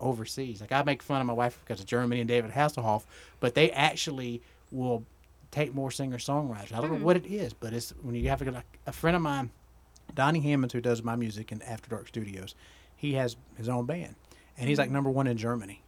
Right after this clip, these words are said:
Speaker 1: He gets, like, streamed out all the
Speaker 2: Wow.
Speaker 1: time
Speaker 2: Wow,
Speaker 1: over
Speaker 2: that's
Speaker 1: there.
Speaker 2: awesome. That's amazing. Yeah, I think, I mean, I, I feel like we do the same thing, right? Like,
Speaker 1: Mm-hmm.
Speaker 2: we love our British artists, and we love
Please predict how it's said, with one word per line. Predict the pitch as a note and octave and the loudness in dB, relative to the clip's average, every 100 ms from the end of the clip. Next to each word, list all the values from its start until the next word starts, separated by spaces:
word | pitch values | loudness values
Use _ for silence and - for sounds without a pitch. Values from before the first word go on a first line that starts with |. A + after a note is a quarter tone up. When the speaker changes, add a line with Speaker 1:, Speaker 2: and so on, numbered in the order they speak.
| - - | -20 -16
Speaker 1:
He | C#3+ | -10
gets, | C3 | -8
like, | A#2+ - | -8 -12
streamed | - D3 C#3 A#2+ | -12 -6 -4 -2
out | A2+ | -4
all | A3+ C4 F#4 D#3+ | -2 0 0 -2
the | C#3+ | -4
Speaker 2:
Wow. | - | -8
Speaker 1:
time | - D3+ | -6 -4
Speaker 2:
Wow, | D#3+ - D4+ F#4 | -4 -4 -6 -8
Speaker 1:
over | C#4 | -4
Speaker 2:
that's | B3 | -4
Speaker 1:
there. | F#3+ | -2
Speaker 2:
awesome. | A#3+ D4+ - | -2 -2 -6
That's | B3+ C#4 | -10 -6
amazing. | B3+ C4 A3+ - | -4 -4 -6 0
Yeah, | C#4+ B3+ - | 4 4 4
I | D4 | 0
think, | E4+ G#4+ - - - - - | 0 -2 -4 -14 -20 -20 2
I | G#4 | 4
mean, | A4 G4+ D#4 - | 6 4 0 -2
I, | C#4 - | -2 2
I | D#4+ | 0
feel | - B4+ | 2 2
like | F#4+ C4 | 2 2
we | A#3+ | -2
do | A#3+ | -2
the | G#3 | -2
same | - F#3+ | -4 -8
thing, | F#3+ F#3+ G3 | -10 -12 -12
right? | G3 G3 | -12 -12
Like, | - | -10
Speaker 1:
Mm-hmm. | - | -4
Speaker 2:
we | C#4 | -2
love | C4+ G#3+ G3 G3 | 2 2 0 -2
our | F#3 | -10
British | - F#3+ G#3 G3+ - | -12 -14 -14 -16 -14
artists, | G3 G3+ G#3+ G3+ - - - | -12 -12 -12 -12 -10 -8 -6
and | G#3 | -6
we | A3 A#3+ | -4 -4
love | A3+ G3+ G#3 G3+ F#3 G3+ - | -2 0 2 2 0 -4 -12